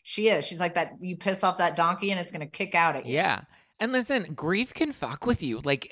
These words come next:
Speaker 2: your
Speaker 1: Yeah.
Speaker 2: head, your emotions, your rationale, like, it can really mess with you to the point where, you know, you really don't see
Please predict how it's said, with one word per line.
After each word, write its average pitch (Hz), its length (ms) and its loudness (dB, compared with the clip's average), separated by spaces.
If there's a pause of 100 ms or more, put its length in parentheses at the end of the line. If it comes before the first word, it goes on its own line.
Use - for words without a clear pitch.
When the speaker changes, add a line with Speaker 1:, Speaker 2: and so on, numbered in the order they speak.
Speaker 2:
your 127 280 -2
Speaker 1:
Yeah. 117 80 2
Speaker 2:
head, 180 360 4
your 131 200 4
emotions, 165 760 2
your 131 140 2
rationale, 135 840 2 (200)
like, 160 200 0
it 214 200 -2
can 190 160 0
really 180 280 2
mess 139 300 2
with 156 160 -2
you 151 120 0
to 143 120 -4
the 120 80 -6
point 120 380 -2
where, 107 320 4 (320)
you 151 100 2
know, 113 100 2
you 127 260 -2
really 156 300 4
don't 123 540 6
see 117 600 -4